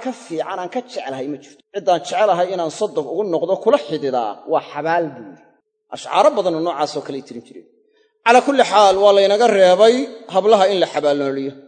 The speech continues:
Inama iyo habla toonna in la dilaa de ma bannaana. Halkaa waxaan yaro tilmaamaya. Innaga sideeda uma dhacdo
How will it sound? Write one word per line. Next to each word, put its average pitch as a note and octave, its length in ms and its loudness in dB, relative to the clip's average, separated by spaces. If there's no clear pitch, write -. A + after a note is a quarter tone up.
Inama C#4+ 320 4
iyo D4+ 160 2
habla B3+ 280 4
toonna C#4 440 6
in D4+ 120 -2
la B3 80 6
dilaa G3 380 2
de G3 120 0
ma F#3 120 -4
bannaana. G#2+ 420 -10
Halkaa F#3+ 320 4
waxaan F#3 260 0
yaro F3+ 160 2
tilmaamaya. D3+ 640 -8
Innaga G#3+ 320 2
sideeda G3+ 600 2
uma F#3+ 200 0
dhacdo E3 420 2